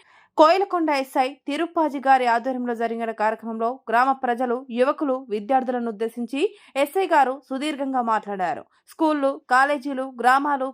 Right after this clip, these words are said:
పట్టణాలు, మారుమూల ప్రాంతాలలోని ప్రజలకు పోలీస్ సేవలను మరింత చేరువ చేయడం, పట్టు చట్టాలపై అవగాహన కల్పించడం, నేరాల నివారణకు ప్రజలను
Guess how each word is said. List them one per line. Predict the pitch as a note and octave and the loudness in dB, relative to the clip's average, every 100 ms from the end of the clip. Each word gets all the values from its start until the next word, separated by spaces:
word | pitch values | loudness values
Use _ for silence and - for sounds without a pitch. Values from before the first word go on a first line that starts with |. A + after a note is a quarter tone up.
| C4 | -4
పట్టణాలు, | B3 C4 C#4+ C4 C4 C#4 | -4 -4 -2 -2 -2 -4
మారుమూల | A3+ C4 D4+ D4+ C#4+ C4+ | 2 2 2 -2 -6 -4
ప్రాంతాలలోని | B3+ C4 C#4 B3+ B3 B3 | -4 -4 -6 -6 -6 -8
ప్రజలకు | B3 A#3 A#3+ B3 C#4 G4+ _ _ - | -8 -8 -8 -6 -6 -6 _ _ 2
పోలీస్ | D#4+ G#4+ G#4 | 4 4 -2
సేవలను | E4+ D4+ D4+ D4+ C#4 | -6 -4 -4 -6 -4
మరింత | C4+ C4 C4 | -4 -6 -10
చేరువ | B3+ C4 C4+ | -8 -8 -10
చేయడం, | C4+ C4 B3+ C4 B3 | -10 -8 -8 -10 -8
పట్టు | A#3 B3 - | -10 -10 -16
చట్టాలపై | B3+ B3 C4 B3 C4 G3+ | -10 -4 -2 -2 -4 -2
అవగాహన | G#3 C4+ C#4+ C4+ C4 | -4 -6 -8 -8 -4
కల్పించడం, | B3 A#3+ B3+ C4 C4 G4 _ - A#3+ | -4 -6 -12 -6 -6 -6 _ -12 -4
నేరాల | C4+ C#4+ C#4+ | 0 2 0
నివారణకు | C4+ B3 B3+ B3+ B3+ B3+ E3 - _ - | -2 -4 -4 -6 -6 -4 -6 -8 _ -8
ప్రజలను | C#4 C#4+ E4 D#4 | -4 0 0 0